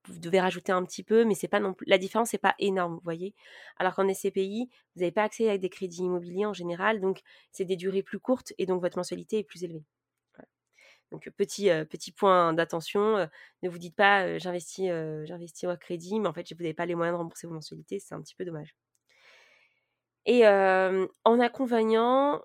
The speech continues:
je pense que, euh, je l'ai déjà dit, mais, euh, oui, il y a une bonne, moins,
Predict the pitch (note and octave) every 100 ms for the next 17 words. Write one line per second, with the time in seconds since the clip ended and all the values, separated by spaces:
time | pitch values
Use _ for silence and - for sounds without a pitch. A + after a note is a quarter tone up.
0 | - - - A#3 A#3 - A3 A3+ A3 F3+
1 | - - _ _ _ _ _ _ _ _
2 | _ - G#3+ A3 A3+ G#3 C4 C4 A#3+ F#3
3 | F3 E3+ E3 E3 E3 G#3 A3 G3+ E3 D3+
4 | D#3 D#3+ G3 G#3 G3 F3+